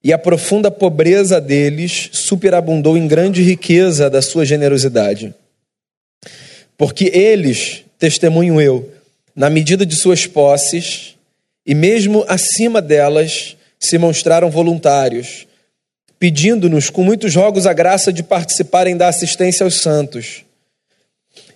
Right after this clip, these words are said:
E não somente fizeram como nós esperávamos, mas também deram-se a si mesmos primeiros ao Senhor, depois a nós pela vontade de Deus.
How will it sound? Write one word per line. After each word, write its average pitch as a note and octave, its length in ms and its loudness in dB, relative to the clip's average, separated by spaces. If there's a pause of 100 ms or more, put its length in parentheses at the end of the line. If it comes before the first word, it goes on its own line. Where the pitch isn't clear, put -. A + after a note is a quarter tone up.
(180)
E D#3 120 0
não G3+ 120 2
somente G#3+ 400 0
fizeram G3 400 0
como F3+ 220 0
nós F3+ 220 2
esperávamos, D#3+ 840 0
mas D#3 220 0
também E3+ 400 0
deram-se E3+ 760 2
a D3+ 120 2
si G3+ 240 -2
mesmos F3+ 460 0
primeiros D#3+ 400 -2
ao D#3 80 2
Senhor, D3 560 0 (720)
depois D3 320 2
a D#3+ 140 2
nós D#3 320 2
pela D#3+ 240 2
vontade D3+ 380 0
de D#3 100 -2
Deus. B2+ 560 -2